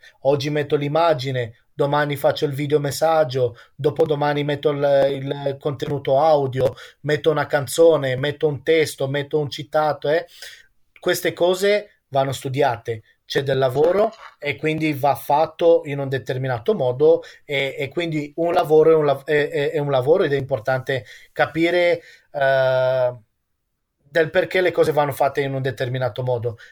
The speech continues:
Questo è il, è il, è lo scopo di questo progetto. Sicuramente è una gio-, è una giornata. Io, come sai, ho già, ho già fatto in passato, eh, giornate formative dove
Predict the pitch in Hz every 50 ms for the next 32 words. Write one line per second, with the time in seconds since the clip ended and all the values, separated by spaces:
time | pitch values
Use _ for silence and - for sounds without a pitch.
0 | _ _ - 185 190 185 - - 208 190 - - 160 156 156 151 156 - - 156
1 | 151 156 151 160 - 165 156 151 143 - - - 170 165 170 - 165 160 156 156
2 | 160 160 139 147 143 - 156 - - 135 110 - 147 131 127 143 127 110 - -
3 | 123 110 _ _ - - _ - - - 165 - 170 165 160 165 175 170 156 127
4 | - 139 143 - 151 160 170 165 156 131 180 190 - 165 165 170 165 147 127 151
5 | 151 147 165 151 135 135 139 131 143 160 170 160 160 - _ _ _ _ _ _
6 | _ - - 156 151 147 - - 160 156 160 160 156 156 - 147 139 131 139 147
7 | 143 143 139 - 139 135 135 151 139 - 156 151 147 143 - 143 135 131 135 -
8 | 139 127 117 - 127 110 - 135 127 117 107 - 135 131 131 131 _ - - -
9 | - _ _ _ - 139 135 131 131 131 131 127 127 127 127 131 131 120 160 156
10 | 147 165 165 170 170 165 160 - 165 156 151 156 139 - 202 202 180 151 135 143
11 | 135 139 135 131 113